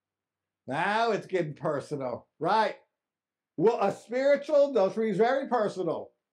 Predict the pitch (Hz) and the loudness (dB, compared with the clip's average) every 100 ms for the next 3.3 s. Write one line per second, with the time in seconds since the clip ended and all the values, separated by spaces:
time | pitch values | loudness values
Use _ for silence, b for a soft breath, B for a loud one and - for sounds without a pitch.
0 | _ _ _ _ - 202 208 202 247 180 | _ _ _ _ -4 0 0 2 0 0
1 | 185 180 180 190 - 254 277 233 214 185 | 0 0 -2 -4 -2 0 2 2 0 -2
2 | 170 226 285 311 311 214 214 196 254 262 | 0 2 2 0 -2 -4 -4 -2 0 0
3 | 175 175 156 | 0 0 -2